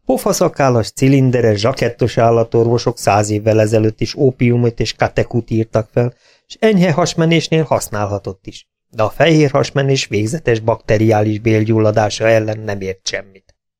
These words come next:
Pusztán megállítani a hasmenést időpocsékolás volt. Olyan orvosság kellett volna, amely a kórokozókat söpri el,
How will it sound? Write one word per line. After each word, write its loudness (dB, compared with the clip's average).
Pusztán 0
megállítani 0
a 4
hasmenést 0
időpocsékolás -4
volt. -18
Olyan 2
orvosság 2
kellett 2
volna, -2
amely 0
a 2
kórokozókat 0
söpri 0
el, 2